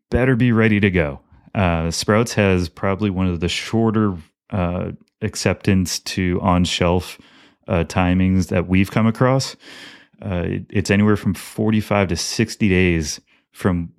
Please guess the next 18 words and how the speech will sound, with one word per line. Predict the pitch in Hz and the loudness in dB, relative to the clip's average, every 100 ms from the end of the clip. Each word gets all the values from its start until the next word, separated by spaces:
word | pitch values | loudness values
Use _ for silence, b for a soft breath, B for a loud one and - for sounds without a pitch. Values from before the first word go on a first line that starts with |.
| - - | -10 -2
the | 95 | -2
time | - 98 | 2 2
you | 92 | 2
get | 85 87 | 2 2
notified | 90 95 104 - 92 82 | 4 4 2 2 2 2
that | 80 85 | 0 0
you've | 90 | 0
been | 82 82 | 0 0
accepted | 80 - 87 - 107 95 | 0 -2 -2 0 0 -2
to | - | -4
the | 87 | -4
time | - 87 85 | 0 0 0
that | 82 87 | -2 -4
you | 90 80 78 78 B B B | -4 -2 -4 -6 B B B
need | 92 90 92 | -2 2 2
to | |
have | 85 85 - | 2 0 0
product | 98 85 80 78 | 0 2 0 -2